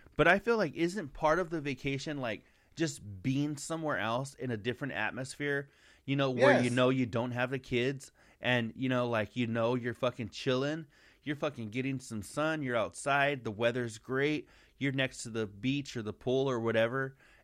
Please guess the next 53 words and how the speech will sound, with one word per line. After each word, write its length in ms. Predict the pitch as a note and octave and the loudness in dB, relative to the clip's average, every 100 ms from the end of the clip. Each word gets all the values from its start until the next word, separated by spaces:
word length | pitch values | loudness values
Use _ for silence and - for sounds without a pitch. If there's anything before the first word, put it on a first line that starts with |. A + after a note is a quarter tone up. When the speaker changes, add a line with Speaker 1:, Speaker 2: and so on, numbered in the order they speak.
| - | -2
Speaker 1:
and 140 | C3 | 0
you're 120 | B2+ B2+ | 2 2
reading 300 | C3+ C#3+ C3+ | 2 2 0
your 140 | G#2+ | -2
book. 360 | - A#2+ C3+ C3+ | -2 0 0 -2
Like, 180 | A#2 - | -4 -2
isn't 320 | E3 D#3 F#3 | -2 -2 -2
that 180 | F#3+ E3+ | 0 0
what 180 | B2+ B2 | 0 -2
vacation 480 | A#2 - C3 B2+ C#3 | -2 -4 -4 -4 -8
is 140 | G#2 | -8
for? 440 | - A2 A#2+ D3 D3+ - - _ | -6 -2 -2 -2 -6 -18 -20 _
Like, 260 | C#3 C3+ C3 | 2 2 2
'cause 200 | - C3 | -4 -2
I 240 | G#2+ D3 | 4 4
feel 300 | F3 F#3 E3 | 4 2 2
like 360 | B2 A2+ A2 - | 2 2 0 -2
if 200 | A#2+ - | -8 -8
you're 100 | A2 | -4
going 160 | C3+ D3+ | -2 -2
on 120 | D3 | -2
vacation 640 | A#2 - A#2+ - C#3 C3+ - | -2 0 -2 -2 -4 -4 -4
and 400 | A2+ A2+ G#2+ G2+ - _ _ _ _ _ A2+ | -2 0 0 -4 -10 _ _ _ _ _ -14
you're 200 | - B2+ | -2 -2
doing, 300 | A2+ B2+ B2 | 0 0 0
like, 200 | A2 G#2+ - - - - - | -2 -4 -6 -18 -20 -4 2
A, 240 | C#3+ D3 | 4 4
B, 260 | C#3+ C#3 C3 | 2 2 0
C, 320 | - C#3+ A#2+ | -2 -2 0
and 100 | G#2 | 0
D, 320 | C3 C#3+ A#2 | 2 2 2
and 180 | A#2+ A2 | -2 0
fucking 380 | B2+ A#2+ A#2 A2+ | 0 0 -2 0
you're 140 | B2+ | 0
not 140 | C3 | 0
gonna 220 | B2+ B2 A2 | 0 -2 -4
get 220 | A#2 A#2 | -6 -8
a 60 | |
chance 320 | A2 B2+ B2 - | -4 -4 -4 -4
to 100 | A2+ | -4
relax, 500 | G2 A2 B2 C3+ - | -2 0 0 0 -4
by 120 | B2+ | -4
the 100 | A#2+ | -2
time 300 | C#3+ C#3+ F3+ | -2 -2 -4
you're 100 | D3+ | -8
coming 300 | - D3 G2 | -6 -4 -4
back, 480 | G2 F#2+ C#3 - _ _ _ _ _ _ | 0 0 0 -2 _ _ _ _ _ _
did 160 | C3 B2 | -4 0
you 160 | D3+ | 0
even 160 | G3 F3+ | 0 -2
have 220 | A2+ C#3 | 0 0
a 60 | F3 | -2
vacation? 540 | F3+ G#3 G3+ G#3+ G3+ | -4 -6 -8 -8 -14